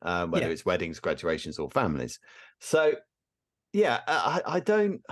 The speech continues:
Speaker 1: yeah, there's, there's some posing techniques that I use, you know, twisting the body and all that kind of stuff. Um, but generally for me, it's about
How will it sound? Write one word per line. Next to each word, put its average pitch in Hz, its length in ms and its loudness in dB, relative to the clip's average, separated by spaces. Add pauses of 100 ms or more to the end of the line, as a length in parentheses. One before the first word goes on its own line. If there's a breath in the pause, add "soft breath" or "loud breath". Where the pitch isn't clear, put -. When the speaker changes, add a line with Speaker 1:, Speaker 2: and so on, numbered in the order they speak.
(600 loud breath)
Speaker 1:
yeah, 127 160 4
there's, 135 180 2
there's 226 220 4
some 127 160 4
posing 104 360 2
techniques 98 440 -2
that 95 120 2
I 87 180 2
use, 104 400 -4
you - 60 -10
know, 80 120 -2
twisting - 420 -6
the 82 80 -2
body 76 320 0
and 73 100 -2
all 78 140 -2
that 78 160 -6
kind 69 240 -8
of 62 80 -10
stuff. - 280 -8 (540 loud breath)
Um, 104 440 2 (400 soft breath)
but 143 300 2 (840)
generally 190 520 4
for 135 160 0
me, 90 460 2
it's - 220 -4
about 104 680 2